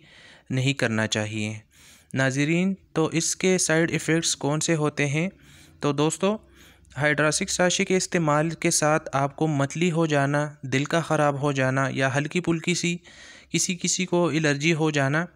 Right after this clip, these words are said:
ये मामूल के हिसाब से आपको ये साइड इफ़ेक्ट्स हो सकते हैं, मगर परेशानी वाली ऐसी कौन सी बात भी नहीं है।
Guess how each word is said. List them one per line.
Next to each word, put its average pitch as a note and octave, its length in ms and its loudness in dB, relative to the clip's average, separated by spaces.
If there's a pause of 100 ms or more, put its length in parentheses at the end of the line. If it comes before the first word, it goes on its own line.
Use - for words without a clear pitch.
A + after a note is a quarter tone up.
(540)
ये D#3 460 2
मामूल D3+ 360 0
के E3+ 180 2
हिसाब C#3+ 360 0
से - 180 -2
आपको C#3+ 640 0
ये C3+ 200 0
साइड C#3+ 280 2
इफ़ेक्ट्स C3+ 400 -4
हो B2+ 180 0
सकते A#2 340 -2
हैं, C3+ 220 -6
मगर D3 340 -2
परेशानी C#3 540 -2
वाली C#3+ 340 -2
ऐसी C#3 220 -2
कौन C#3 260 -2
सी C#3 140 0
बात A#2 280 0
भी A#2+ 80 -6
नहीं G#2 240 -6
है। G#2 140 -8